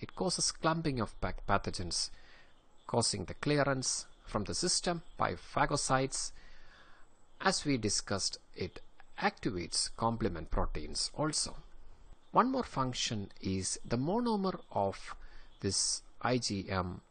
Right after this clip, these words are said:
acts as B cell receptor. So this is a B cell. Mature B cell receptor is often the monomeric I G M, and also I G D also acts as B cell receptor.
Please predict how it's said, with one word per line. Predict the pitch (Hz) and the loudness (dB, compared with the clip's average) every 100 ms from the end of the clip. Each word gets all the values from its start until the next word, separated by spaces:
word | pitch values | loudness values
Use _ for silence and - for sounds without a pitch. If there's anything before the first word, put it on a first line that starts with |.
| - | 0
acts | 131 127 - - | 0 2 -4 -4
as | 92 - - | -4 -4 -4
B | - 233 | 0 0
cell | 233 98 82 | 0 -2 -2
receptor. | 80 - - - 80 - - - - - - - - - | -2 -2 -2 -6 -8 -10 -14 -16 -16 -20 -20 -20 -20 -16
So | - - | -6 0
this | 110 107 - - | 0 2 -2 -4
is | 95 - | -4 -2
a | - | -2
B | 156 | -2
cell. | 185 - 165 170 - - - | 0 2 2 0 -6 -12 -4
Mature | 151 - 151 | -2 2 2
B | 123 120 | 4 2
cell | - 110 | 2 2
receptor | 101 - - 104 | 2 0 -2 0
is | 92 - | 0 -2
often | - 311 302 - 117 - - | -2 -2 0 2 2 0 -8
the | - | -4
monomeric | 101 92 87 85 80 95 - | 0 2 2 0 -2 -6 -4
I | 123 170 | 0 0
G | 175 170 | 0 0
M, | 143 135 - - - | 0 -2 -12 -20 -10
and | 208 214 | -6 -2
also | 101 - - | -2 -2 -4
I | - 175 | -4 -4
G | 208 - 101 | -4 -4 -2
D | - 143 135 - | -2 -4 -6 -6
also | 80 82 - 82 87 - - - - | -6 -2 -4 -4 -8 -10 -16 -12 -10
acts | 87 - | -4 -2
as | 90 - - - - - - - - - - - - - 104 | -2 -2 -4 -8 -20 -20 -20 -20 -20 -20 -20 -20 -20 -10 4
B | 110 | 4
cell | 104 - 87 | 4 -2 -4
receptor. | 87 - 76 - | 0 0 0 -8